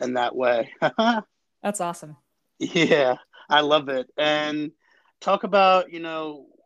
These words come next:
Speaker 1: the aspect of college athletics. And I know we've talked a lot about it, but I think the uniqueness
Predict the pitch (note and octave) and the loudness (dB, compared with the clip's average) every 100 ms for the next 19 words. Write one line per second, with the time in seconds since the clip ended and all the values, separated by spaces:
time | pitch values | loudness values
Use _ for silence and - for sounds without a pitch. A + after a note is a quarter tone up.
0 | _ _ D3 D3+ D3 C#3+ C#3 D3+ E3 - | _ _ -8 -6 -4 -6 -6 -4 -4 -6
1 | - D#3 C#3+ D3 C3+ - - D#3+ D3 C#3 | -10 -10 -10 -14 -14 -12 -8 -6 -6 -10
2 | C3+ - D3 C3+ B2 - D3 C#3 C3+ C#3+ | -12 -12 -12 -10 -12 -14 -10 -8 -8 -8
3 | D#3 D#3+ D#3+ D3+ - _ _ D#3 C#3+ D#3+ | -4 -4 -4 -8 -12 _ _ -10 -2 0
4 | D3+ D#3 D3 E3 E3+ D3+ D3 C#3+ D3+ C#3+ | 0 -2 2 4 2 0 -4 -6 -8 -8
5 | C#3 F3 D#3+ E3 D3+ D3+ E3 F#3+ F#3 F3 | -8 -12 -14 -14 -12 -8 -6 -6 -4 -4
6 | D3+ - | -4 -14